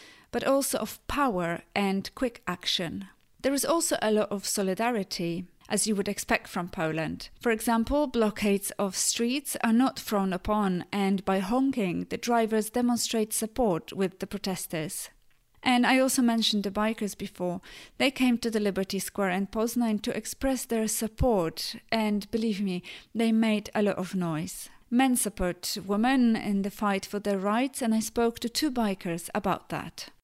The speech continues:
What brought you here tonight? Well, we came for the protest to support our girls and women. Um, during those difficult times,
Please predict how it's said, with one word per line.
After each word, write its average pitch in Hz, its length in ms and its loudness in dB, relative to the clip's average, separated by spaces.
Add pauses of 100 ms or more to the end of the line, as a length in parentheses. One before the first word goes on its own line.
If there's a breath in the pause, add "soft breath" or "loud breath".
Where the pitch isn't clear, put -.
What 285 260 -2
brought - 260 -2
you 185 60 -2
here 165 300 0
tonight? 170 720 0 (200)
Well, 254 240 4
we 233 140 2
came 214 320 4
for 196 120 -6
the 196 120 -2
protest 208 640 0
to - 80 -2
support 196 560 0
our 185 140 4
girls 180 500 0
and 175 300 2
women. 170 520 4 (300)
Um, 180 240 2
during 208 280 6
those 202 320 2
difficult 196 500 -2
times, 180 580 4